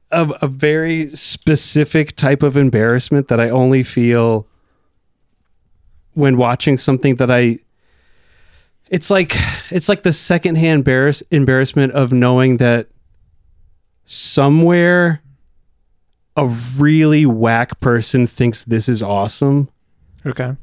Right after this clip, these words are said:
Speaker 1: <clears throat> And knowing that that person exists and is seeing the same thing I'm seeing and having the complete opposite reaction makes me feel a way that,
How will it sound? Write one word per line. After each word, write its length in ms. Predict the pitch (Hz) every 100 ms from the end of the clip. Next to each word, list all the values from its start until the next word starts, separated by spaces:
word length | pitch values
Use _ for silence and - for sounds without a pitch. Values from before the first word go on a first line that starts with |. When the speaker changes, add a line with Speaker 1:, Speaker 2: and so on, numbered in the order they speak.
| - -
Speaker 1:
<clears throat> 160 | 160 139 107 92
And 280 | 139 143 135
knowing 340 | 131 139 156 147
that 160 | 135
that 240 | 123 127 -
person 380 | 135 123 143
exists 680 | 127 107 107 113 127 - - _
and 100 | 135
is 160 | 131 113 120 _ _ _ _
seeing 340 | - - 139 139
the 60 | 135
same 320 | - 127 127
thing 180 | 135 120
I'm 140 | 113
seeing 380 | 113 - 127 135
and 120 | 120
having 300 | 113 117 123
the 60 | 117
complete 360 | 120 110 120 117
opposite 520 | - 107 135 131 151
reaction 600 | 147 143 143 - 151 143 - _ _ _ _ _
makes 280 | 131 131 151
me 100 | 131
feel 340 | - 139 139
a 60 | 131
way 240 | 123 123
that, 300 | 120 113 110